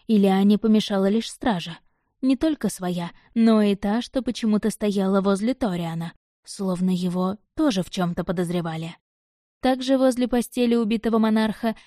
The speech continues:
стоял, склонившись, ещё один знакомый Мирай. Его девушка видела лишь единожды и уже успела слегка подзабыть странный полупрозрачный хвост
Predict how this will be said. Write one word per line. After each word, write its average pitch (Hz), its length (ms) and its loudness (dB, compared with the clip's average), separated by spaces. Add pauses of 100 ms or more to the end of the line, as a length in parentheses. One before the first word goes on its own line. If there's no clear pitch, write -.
стоял, 208 440 0
склонившись, 208 800 -2
ещё 294 360 0
один 175 320 -2
знакомый 180 500 -2
Мирай. 170 380 -4 (440)
Его 220 440 2
девушка 202 540 0
видела 214 340 0
лишь 214 280 -2
единожды 175 600 -2 (220)
и 226 100 0
уже 220 340 0
успела 226 480 -2
слегка 220 420 -4
подзабыть 226 520 -4 (180)
странный 185 560 -2
полупрозрачный 185 840 -4
хвост - 400 -8